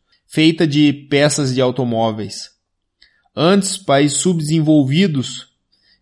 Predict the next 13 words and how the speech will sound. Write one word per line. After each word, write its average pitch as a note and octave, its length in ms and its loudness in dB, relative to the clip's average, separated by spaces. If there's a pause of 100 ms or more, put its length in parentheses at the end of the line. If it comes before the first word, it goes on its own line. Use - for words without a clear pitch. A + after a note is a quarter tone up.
(120)
que, B2+ 1120 0
que - 80 -14
tinham F3+ 560 2
e C#3+ 60 2
têm D#3+ 340 0
uma D3+ 240 0
mortalidade C3+ 760 0
infantil C3 760 -2
até A#2 220 -4
hoje D#3 300 2
muito C3+ 320 -2
alta, D3+ 380 2
né? C3 240 -6